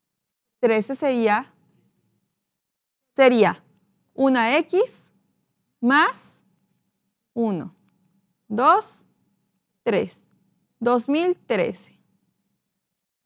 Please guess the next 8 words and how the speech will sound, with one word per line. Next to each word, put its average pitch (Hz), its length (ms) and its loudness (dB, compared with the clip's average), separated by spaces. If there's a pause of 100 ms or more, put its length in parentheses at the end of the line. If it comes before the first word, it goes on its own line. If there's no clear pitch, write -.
(120)
Y 247 100 -2
del 262 160 0
lado 359 220 0
de 381 60 0
números 359 360 -2
egipcios, 311 680 -8 (800)
dos 311 360 0
mil 330 440 -2